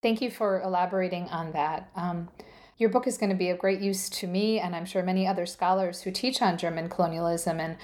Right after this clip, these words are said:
often end that unit with the Herero and Nama genocide. But as you demonstrate, uh, in your book, that was by no means, um, the end of German intervention and, uh, certainly not the end of German brutality in the region.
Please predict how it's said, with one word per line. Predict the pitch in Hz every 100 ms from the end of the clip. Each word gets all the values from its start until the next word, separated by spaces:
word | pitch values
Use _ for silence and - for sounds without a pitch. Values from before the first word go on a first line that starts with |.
| - - -
often | 190 208 190
end | 190 202
that | 185 185
unit | 190 185 180
with | 175 175 180
the |
Herero | 160 175 170 175 165
and | 160
Nama | 160 160
genocide. | 160 190 208 202 156 151 156
But | 165 - -
as | 196 196
you | 190
demonstrate, | 190 180 180 - 170 170 - - -
uh, | 175
in | 185
your | 185
book, | 175 269 220 196 185
that | 208 202
was | 196
by | 185 185
no | 196 214
means, | 196 190 180 185 -
um, | 180 170 165 175
the | 180 214
end | 220 208 202 185
of | 185 180 -
German | 180 175 175
intervention | 180 180 170 220 214 202 175 175
and, | 180 165 160
uh, | 160 160
certainly | - 214 214
not | 185 180
the | -
end | 196 190 185
of | 175 -
German | 185 180 175
brutality | 170 175 - 208 196 190 165 156
in | 175 160
the | 160
region. | 165 165 143 180